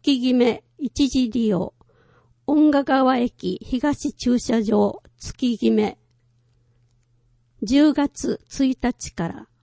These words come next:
問い合わせ、整備係。下水道使用料、水道料金。十二月納付分から、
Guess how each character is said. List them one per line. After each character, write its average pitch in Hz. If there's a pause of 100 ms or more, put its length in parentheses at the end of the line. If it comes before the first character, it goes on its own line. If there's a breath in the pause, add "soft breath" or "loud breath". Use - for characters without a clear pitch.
(1800)
問 269
い 254
合 247
わ 247
せ、 220
整 277
備 -
係。 - (2500)
下 254
水 311
道 214
使 226
用 240
料、 220 (280)
水 294
道 269
料 226
金。 - (1500)
十 294
二 311
月 196
納 226
付 294
分 226
か 175
ら、 180